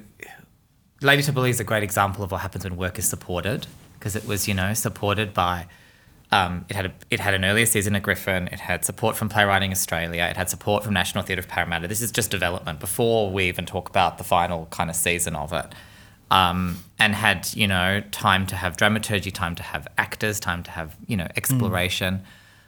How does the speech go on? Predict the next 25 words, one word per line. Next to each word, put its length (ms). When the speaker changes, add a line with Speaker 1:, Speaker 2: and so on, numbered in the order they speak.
Speaker 1:
Um, 540
and, 280
uh, 60
there's 300
that. 360
And 160
then 140
there's 180
also 300
your 340
persistence. 680
I 100
mean, 280
your, 320
your 220
process 560
as 100
a 60
writer. 400
You 220
are 200
one 200
of 120
the 80
most 520